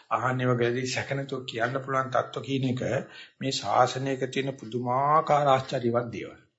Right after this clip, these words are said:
අපි හිතනවා මේ ශාසනයේ තියෙන ආශ්චර්යමත් දේ මේ හේතුඵල ධර්මය දන්න එක, පටිච්චසමුප්පාදය දැනගන්න එක, විපස්සනා ඥාන පහල කරගන්න එක, මාර්ගඵල ඥානය දන්න එක කියලා. ඒ ඔක්කොම දන්නවා නම් වෙන්නේ ඔය ටික තමයි.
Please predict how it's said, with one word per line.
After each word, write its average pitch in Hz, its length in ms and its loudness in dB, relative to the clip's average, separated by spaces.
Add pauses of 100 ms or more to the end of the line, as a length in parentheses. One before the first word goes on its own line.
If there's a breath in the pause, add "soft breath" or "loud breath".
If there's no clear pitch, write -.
අපි 120 240 -4
හිතනවා 131 360 -2
මේ 131 160 -4
ශාසනයේ 120 460 2
තියෙන 131 200 -4
ආශ්චර්යමත් 131 720 0
දේ 135 120 -4
මේ 143 160 -2
හේතුඵල 131 420 0
ධර්මය 127 300 -4
දන්න 113 280 2
එක, 101 140 -6 (480 loud breath)
පටිච්චසමුප්පාදය 131 840 4
දැනගන්න 120 440 2
එක, 107 140 -6 (400 loud breath)
විපස්සනා 131 460 4
ඥාන 127 320 6
පහල 127 240 8
කරගන්න 120 440 4
එක, 107 140 -4 (460 loud breath)
මාර්ගඵල 127 540 6
ඥානය 120 360 4
දන්න 104 320 -2
එක 87 120 -12
කියලා. - 280 -20 (1000 loud breath)
ඒ 127 160 0
ඔක්කොම 147 300 2
දන්නවා 131 420 2
නම් 147 140 -2 (140)
වෙන්නේ 127 280 0
ඔය 120 120 2
ටික 120 180 -6
තමයි. - 300 -10